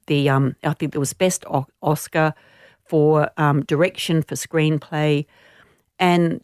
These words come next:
Timothy Hutton, who played the young boy in the family, he did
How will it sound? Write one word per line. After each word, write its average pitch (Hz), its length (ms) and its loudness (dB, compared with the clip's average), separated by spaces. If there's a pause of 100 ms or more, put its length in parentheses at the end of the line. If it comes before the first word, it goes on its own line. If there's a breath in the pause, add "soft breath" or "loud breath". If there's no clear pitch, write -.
Timothy 196 360 0
Hutton, 165 320 0
who 156 140 2
played 151 420 0
the 139 100 -2
young 143 340 0
boy 143 260 2
in 143 120 2
the 135 80 2
family, - 480 -6
he 202 180 2
did 165 380 0